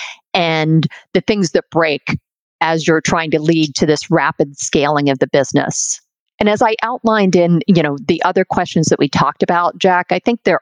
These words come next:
are a couple of, um, things to keep in mind. You know, one is that check for cultural alignment.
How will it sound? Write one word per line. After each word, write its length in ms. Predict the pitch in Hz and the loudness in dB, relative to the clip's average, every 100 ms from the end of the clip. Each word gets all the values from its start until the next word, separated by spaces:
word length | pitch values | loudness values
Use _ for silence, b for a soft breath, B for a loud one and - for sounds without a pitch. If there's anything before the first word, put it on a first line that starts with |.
| - | -2
are 400 | 139 143 151 - | 0 2 2 0
a 60 | - | -2
couple 460 | - - - 147 143 | -4 -4 0 2 2
of, 400 | 143 135 - _ | 0 -4 -14 _
um, 240 | 151 139 147 | -2 -2 -2
things 260 | 180 160 - | -2 -2 -2
to 100 | 185 | -2
keep 220 | - 156 | 0 -2
in 120 | 147 | 0
mind. 460 | 131 123 127 135 - b b b b _ | 0 0 0 -2 -6 b b b b _
You 60 | 180 | 0
know, 120 | 151 | 0
one 460 | 139 147 190 220 220 - | 0 2 2 2 0 2
is 440 | 175 160 147 - _ _ _ _ _ | 2 2 0 -4 _ _ _ _ _
that 260 | 175 160 - | 0 0 -4
check 320 | - 269 - | -2 -2 -2
for 160 | - 214 | -4 -4
cultural 580 | - 160 - 156 131 | -2 -2 0 0 2
alignment. 540 | 135 123 131 131 127 | 2 2 0 0 0